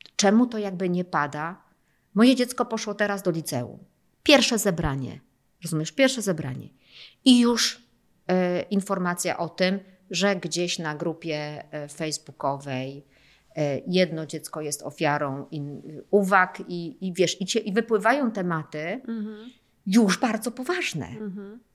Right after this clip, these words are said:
Speaker 1: Już bardzo poważne.
Speaker 2: A dopiero się zaczął rok.
Speaker 1: No już nie było jeszcze miesiąca, no.
Speaker 2: Mhm.
Speaker 1: I to już jest. No zresztą jakby wiesz, te grupy funkcjonują, zanim się szkoła zacznie, to,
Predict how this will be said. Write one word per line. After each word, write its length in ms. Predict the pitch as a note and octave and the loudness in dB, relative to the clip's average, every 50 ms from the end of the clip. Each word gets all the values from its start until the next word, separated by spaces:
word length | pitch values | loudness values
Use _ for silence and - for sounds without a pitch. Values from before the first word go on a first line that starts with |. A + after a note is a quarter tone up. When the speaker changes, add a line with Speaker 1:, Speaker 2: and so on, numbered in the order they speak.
| _ _ _ _ _ _ _ _ _ _ _ _ _ _ | _ _ _ _ _ _ _ _ _ _ _ _ _ _
Speaker 1:
Już 200 | A#3+ C4 C4+ C4 | 4 4 4 4
bardzo 260 | C4 B3+ B3+ C4 C#4+ | 4 0 0 0 -2
poważne. 340 | - F4+ F4 F#4 F4+ D#4 - | -2 0 0 0 2 2 2
Speaker 2:
A 40 | - | 2
dopiero 260 | F3+ C3+ - F3+ F#3 | 2 0 -2 -4 -6
się 60 | - | -6
zaczął 320 | - F#3+ F#3 - F#3 G3 G3 | -8 -8 -10 -12 -12 -12 -12
rok. 140 | F#3+ F3 - - - _ _ _ _ _ G#4 A4 | -12 -14 -14 -18 -20 _ _ _ _ _ 6 8
Speaker 1:
No 120 | A#4 G#4+ | 8 8
już 220 | G#4+ G#4+ - - G#4 A4 A4 - _ _ _ - | 8 6 4 2 0 -6 -12 -16 _ _ _ 2
nie 120 | F4+ F4 F4+ | 2 2 4
było 260 | E4 E4 E4 D#4+ E4 | 6 6 6 6 6
jeszcze 300 | - F#4+ - - - F4+ | 4 4 2 2 0 0
miesiąca, 580 | F4+ G4 F#4 - G#4+ G4 C#4+ A3+ - E3 B2 B2 | 0 0 0 0 0 2 2 2 2 0 -2 -4
no. 340 | D3 D#3 D3 F3 G3+ - _ _ _ A#3 | -4 -6 -6 -6 -8 -8 _ _ _ -20
Speaker 2:
Mhm. 360 | A3+ G#3 G3+ G3+ G#3 A3 G#3+ _ _ _ _ _ _ _ _ _ _ - _ _ - | -18 -18 -18 -18 -18 -20 -20 _ _ _ _ _ _ _ _ _ _ -20 _ _ 0
Speaker 1:
I 100 | B3+ B3+ | 2 4
to 100 | C4+ D#4 | 4 4
już 240 | D#4 E4+ E4 E4 - | 4 4 0 0 -2
jest. 480 | E4 B3+ F3 D3+ D3 - - - _ _ _ _ _ _ - | 0 0 0 -2 -4 -6 -8 -10 _ _ _ _ _ _ -2
No 100 | C4+ D#4 | -2 2
zresztą 400 | - C4 B3+ C4 C4 B3+ B3 - | 2 0 0 0 -2 -4 -4 -4
jakby 240 | B3+ B3+ B3 - B3+ | -6 -8 -6 -6 -4
wiesz, 180 | A#3+ B3+ A3 - | -4 -2 -4 -2
te 100 | - G3+ | -4 -6
grupy 220 | G#3 G3+ G#3 A3 | -6 -6 -6 -10
funkcjonują, 680 | G#3+ - A3 G#3 G#3+ G#3+ G#3 G#3+ G#3+ A3 G#3 G3+ G3+ G3 | -8 -8 -8 -6 -6 -6 -6 -6 -6 -6 -6 -8 -10 -8
zanim 180 | G3 G3 G3 F#3+ | -8 -8 -8 -8
się 80 | G3+ | -10
szkoła 260 | - - - - G3+ | -6 -4 0 0 0
zacznie, 340 | F#3+ - E3+ - - E3+ D#3+ | 0 -2 -6 -8 -8 -10 -10
to, 320 | D#3 D#3+ D3+ D3+ D#3 D3 | -8 -10 -10 -10 -10 -12